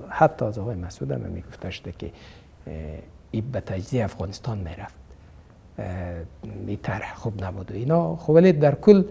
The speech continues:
شکست طرح ج-، جبل السراج توضیح داده نشده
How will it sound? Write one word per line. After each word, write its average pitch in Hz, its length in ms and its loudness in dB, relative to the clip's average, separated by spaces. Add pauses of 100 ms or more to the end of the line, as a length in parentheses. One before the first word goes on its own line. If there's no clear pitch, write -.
(160)
شکست - 640 4
طرح 123 320 2
ج-، 120 120 -4 (320)
جبل 117 260 -4
السراج 147 360 4
توضیح 135 360 2
داده 127 260 2
نشده 123 440 0